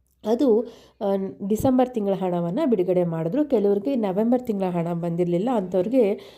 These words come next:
ಆ ಎರಡು ತಿಂಗಳ, ಅಂದ್ರೆ ನವೆಂಬರ್ ಹಾಗೂ ಡಿಸೆಂಬರ್ ಎರಡು ತಿಂಗಳ ಹಣವನ್ನ ಜಮಾ ಮಾಡಿದ್ರು. ಹಾಗಾಗಿ ಇನ್ನೂ ಸಹ ಎಷ್ಟೋ ಜನ ಈ ಒಂದು ಡಿಸೆಂಬರ್ ತಿಂಗಳ ಹಣವನ್ನ ಬಿ-, ಆ, ತಗೊಳ್ತಾನೆ ಇದ್ದಾರೆ. ಹಾಗೆ ಇಪ್ಪತ್ತನೇ ತಾರೀಕಂದು ಜನವರಿ ತಿಂಗಳ ಹಣವನ್ನು ಬಿಡುಗಡೆ ಮಾಡಿದ್ರು ಸರ್ಕಾರದವರು.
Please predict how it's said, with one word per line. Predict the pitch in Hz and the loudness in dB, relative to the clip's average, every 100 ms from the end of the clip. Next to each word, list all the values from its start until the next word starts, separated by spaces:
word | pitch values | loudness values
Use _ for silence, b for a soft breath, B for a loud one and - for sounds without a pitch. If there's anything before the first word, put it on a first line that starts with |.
| B - | B -4
ಆ | 214 202 | 0 4
ಎರಡು | 202 202 233 294 | 4 4 2 2
ತಿಂಗಳ, | 247 196 180 | 0 0 0
ಅಂದ್ರೆ | 180 175 | 0 0
ನವೆಂಬರ್ | 180 202 226 254 - | 0 0 0 -2 -2
ಹಾಗೂ | 190 202 | -4 -2
ಡಿಸೆಂಬರ್ | 180 180 196 190 185 | -2 -2 -2 -2 0
ಎರಡು | 180 180 196 | 0 0 -2
ತಿಂಗಳ | 202 185 | -4 -4
ಹಣವನ್ನ | 175 165 165 165 165 269 202 | -2 0 -2 -2 -2 -2 -2
ಜಮಾ | 175 170 165 170 | 0 0 2 0
ಮಾಡಿದ್ರು. | 160 160 226 220 202 302 B B B | 0 0 2 2 2 0 B B B
ಹಾಗಾಗಿ | - 208 226 233 269 | -2 2 2 2 2
ಇನ್ನೂ | 214 247 294 | 2 2 2
ಸಹ | 254 214 226 202 | 0 -2 2 2
ಎಷ್ಟೋ | 180 180 240 | 2 0 0
ಜನ | 214 180 196 180 185 180 190 | 0 0 0 0 -2 -6 -4
ಈ | 185 185 | -2 0
ಒಂದು | 180 175 180 175 B B B | 0 2 4 2 B B B
ಡಿಸೆಂಬರ್ | 202 220 226 220 | -2 2 2 2
ತಿಂಗಳ | 208 180 | 0 -2
ಹಣವನ್ನ | 175 175 165 170 254 | -2 -2 -2 -2 -4
ಬಿ-, | 196 180 - | -2 -4 -4
ಆ, | - 185 170 165 | -6 0 0 0
ತಗೊಳ್ತಾನೆ | 165 180 185 185 175 165 | 0 2 2 2 0 0
ಇದ್ದಾರೆ. | 165 254 | -2 -2
ಹಾಗೆ | 247 214 208 277 214 226 B B | -4 -2 0 2 2 -2 B B
ಇಪ್ಪತ್ತನೇ | 240 240 294 302 | -4 2 4 4
ತಾರೀಕಂದು | 277 202 196 196 175 208 247 | 0 0 -2 -2 -4 -2 -2
ಜನವರಿ | 175 180 226 247 | -2 -2 0 0
ತಿಂಗಳ | 247 202 185 185 | 0 0 2 0
ಹಣವನ್ನು | 175 170 170 165 220 233 | 0 -2 -2 -2 0 0
ಬಿಡುಗಡೆ | 175 180 185 180 180 | 0 0 2 2 2
ಮಾಡಿದ್ರು | 160 160 175 175 | -2 -2 0 0
ಸರ್ಕಾರದವರು. | 175 165 160 175 165 160 175 277 | -2 -6 -2 -2 0 0 0 0